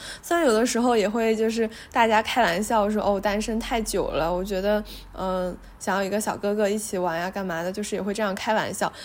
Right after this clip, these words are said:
但其实自己是非常享受这种状态，就是那种一直单身一直爽的那种快乐。如果是在某一个恋爱中的时候，可能我就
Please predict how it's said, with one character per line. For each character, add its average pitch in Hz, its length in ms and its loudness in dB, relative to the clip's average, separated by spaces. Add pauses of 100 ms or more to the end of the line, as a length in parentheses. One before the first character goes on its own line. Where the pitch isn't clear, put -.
(140)
但 262 160 2
其 196 220 0
实 214 160 2
自 233 180 -2
己 180 240 -2
是 202 320 0
非 233 180 0
常 196 280 -2
享 202 240 -2
受 190 200 -2
这 202 80 -2
种 175 140 -2
状 185 200 0
态， 196 120 -2
就 208 100 -2
是 214 80 0
那 208 180 0
种 180 200 -2 (300)
一 262 100 2
直 202 180 2
单 220 260 6
身 233 260 4
一 233 80 4
直 202 240 2
爽 - 360 4
的 - 80 -2
那 202 140 2
种 170 160 0
快 226 320 -2
乐。 - 260 -4 (720)
如 214 200 6
果 294 160 6
是 254 600 2 (220)
在 269 340 4
某 190 220 2
一 104 100 -6
个 226 240 2
恋 285 180 4
爱 247 200 2
中 269 240 2
的 262 120 2
时 - 200 -2
候， 180 260 4
可 202 200 0
能 180 280 2 (260)
我 190 140 0
就 208 580 2